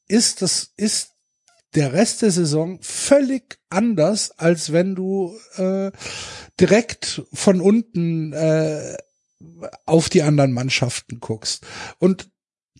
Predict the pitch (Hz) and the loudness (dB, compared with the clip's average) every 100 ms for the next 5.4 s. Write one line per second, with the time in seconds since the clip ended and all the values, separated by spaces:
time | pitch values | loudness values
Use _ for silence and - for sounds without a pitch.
0 | _ - 208 - 294 277 - 208 208 208 | _ -2 -2 2 2 4 2 2 2 0
1 | 185 202 - 190 - 233 - - 180 233 | -2 -2 -2 0 2 2 2 0 2 4
2 | - - 180 160 220 - 202 180 185 - | 4 4 2 2 2 2 -2 -4 -4 -2
3 | 170 202 240 220 175 143 151 180 180 - | 0 2 2 0 -2 -4 -2 -2 -2 0
4 | 294 - 247 214 165 233 - - - 123 | -2 0 -2 -2 -2 -2 -2 -4 -4 -4
5 | 95 82 - | -4 -4 -6